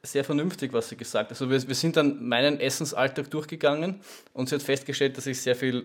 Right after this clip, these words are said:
Kohlenhydrate esse, eigentlich, äh, gute, ich esse sehr viel Reis mit Gemüse, Haferflocken, Banane, das ist so, äh, Dinge, die ich eigentlich fast jeden Tag in der einen oder anderen Form esse. Den von dir erwähnten Shake mache ich mir oft, äh,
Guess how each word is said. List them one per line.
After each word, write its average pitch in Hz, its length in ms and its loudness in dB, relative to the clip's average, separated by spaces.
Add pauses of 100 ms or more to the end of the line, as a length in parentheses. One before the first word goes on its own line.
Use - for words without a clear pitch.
(140)
Kohlenhydrate 151 680 2
esse, 147 280 0 (300)
eigentlich, 127 440 2 (360)
äh, 117 180 -6
gute, 151 400 4
ich 131 140 -4
esse 113 160 0
sehr - 80 -18
viel 104 100 -6
Reis 95 280 0
mit 123 140 -8
Gemüse, 120 520 2 (520)
Haferflocken, 120 640 0
Banane, 110 380 0
das 120 160 -6
ist 123 160 -6
so, 117 280 0 (220)
äh, 87 180 -10 (140)
Dinge, 135 240 4
die 131 120 -6
ich 117 120 -4
eigentlich 117 340 -2
fast - 240 -10
jeden 127 220 -4
Tag 104 260 0
in 117 80 -4
der 80 100 -4
einen 110 140 -6
oder 110 120 -4
anderen 110 200 -6
Form 117 160 -8
esse. 113 280 -4
Den 117 240 -4 (320)
von 127 240 -4
dir 147 180 2
erwähnten 135 600 4
Shake 131 640 0
mache 117 320 0
ich 120 60 -8
mir 127 100 0
oft, - 320 -2
äh, 110 400 0